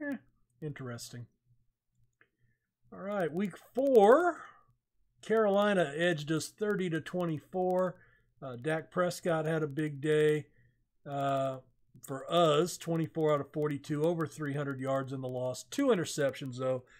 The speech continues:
sixty-nine rating. Cam Newton had a big day. Uh, Christian McCaffrey, eighteen carries for a hundred and twenty-three yards. That dude is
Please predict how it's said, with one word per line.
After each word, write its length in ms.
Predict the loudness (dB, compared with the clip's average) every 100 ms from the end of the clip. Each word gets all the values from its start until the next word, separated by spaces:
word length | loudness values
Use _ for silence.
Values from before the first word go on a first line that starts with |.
| _
sixty-nine 840 | -16 -6 -6 -6 -6 -4 -2 -4 -2
rating. 340 | -2 -2 -6
Cam 320 | -2 -2 2
Newton 260 | 0 0 0
had 120 | -2
a 40 |
big 320 | -4 -6 -6 -4
day. 400 | -4 -2 -6 -10 _ -20 _ -12
Uh, 100 | -4
Christian 400 | 0 0 -2 -6
McCaffrey, 640 | -4 -2 -2 -4 -10 -12 -10
eighteen 560 | -10 -8 -6 -4 -4
carries 480 | -4 -4 -2 -2 -8
for 180 | -10 -8
a 60 |
hundred 280 | -6 -6 -6
and 100 | -8
twenty-three 560 | -10 -10 -10 -10 -12 -8
yards. 480 | -6 -4 -6 -10 -16 _ _ _ _ _ _ _ -14
That 260 | -8 -8 -6
dude 320 | -4 -4 -4
is 440 | -6 -6 -8 -14